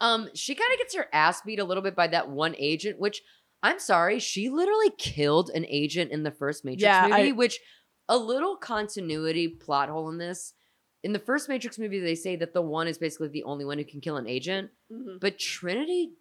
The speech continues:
Speaker 1: definitely kills an agent. And I know this is a talking point of these films that, like,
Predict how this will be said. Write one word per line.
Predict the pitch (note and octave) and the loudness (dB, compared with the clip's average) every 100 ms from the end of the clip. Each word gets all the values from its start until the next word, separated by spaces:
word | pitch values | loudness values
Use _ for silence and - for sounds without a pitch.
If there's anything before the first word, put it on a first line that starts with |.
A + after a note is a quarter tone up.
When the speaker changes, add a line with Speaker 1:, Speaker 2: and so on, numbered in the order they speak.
| - | -4
Speaker 1:
definitely | D#3 C#3 E3 E3 E3 | 0 0 0 -6 -4
kills | E3+ D#3 | -4 -4
an | D#3+ | -4
agent. | C3 C3+ F#3 F#3+ E3 | -4 -4 -4 -4 -4
And | F3+ | -4
I | |
know | F3+ E3+ | -2 -4
this | A3+ B3 | -4 -10
is | A3 | -10
a | |
talking | - C#3+ C#3 E3 | -2 -2 -2 -6
point | D#3 D3+ | -6 -6
of | C3 | -4
these | D3 - | -6 -6
films | C3+ C#3+ D#3 | -6 -6 -6
that, | C#3+ | -2
like, | D3+ C3 | 0 0